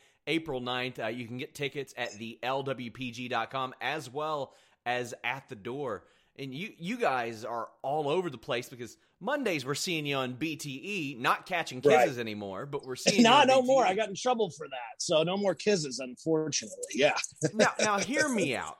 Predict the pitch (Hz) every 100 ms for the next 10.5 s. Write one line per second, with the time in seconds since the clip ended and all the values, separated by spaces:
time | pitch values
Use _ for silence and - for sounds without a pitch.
0 | - 208 247 220 180 170 165 165 151 139
1 | 135 123 127 127 - 143 127 127 143 139
2 | 135 135 147 156 - - 143 120 117 110
3 | 117 113 117 110 104 101 101 101 - _
4 | _ 220 294 302 285 147 101 90 - _
5 | _ - 151 226 233 202 156 139 127 202
6 | 220 220 196 - - 190 160 117 90 78
7 | - _ _ _ - - - 165 165 165
8 | 147 139 123 - 117 95 - _ _ _
9 | - 135 147 151 143 139 135 123 135 120
10 | - 117 110 - 90